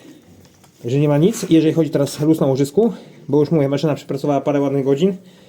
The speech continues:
Nic nie jest wyczuwalne. Prze-, obrócimy jeszcze wał, żeby się troszkę to inaczej ułożyło. Mm. W tej płaszczyźnie góra, dół,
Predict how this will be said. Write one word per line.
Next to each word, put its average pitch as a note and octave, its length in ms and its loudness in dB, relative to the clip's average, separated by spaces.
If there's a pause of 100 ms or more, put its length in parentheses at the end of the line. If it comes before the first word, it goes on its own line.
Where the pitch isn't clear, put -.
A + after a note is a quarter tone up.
(3750)
Nic C#3 340 -4
nie C3 100 -2
jest B2 140 0
wyczuwalne. A#2 480 -6 (720)
Prze-, - 220 -12 (520)
obrócimy C3 440 -6
jeszcze B2 180 -8
wał, D#3 140 -2
żeby C#3 120 -4
się B2+ 60 -20
troszkę B2+ 240 -14
to C3 80 -10
inaczej C#3 320 -10
ułożyło. B2+ 360 -2 (3500)
Mm. C3+ 160 -10 (760)
W - 20 -20
tej D#3+ 140 -2
płaszczyźnie C#3 380 -4
góra, B2 200 -2
dół, A2+ 140 -6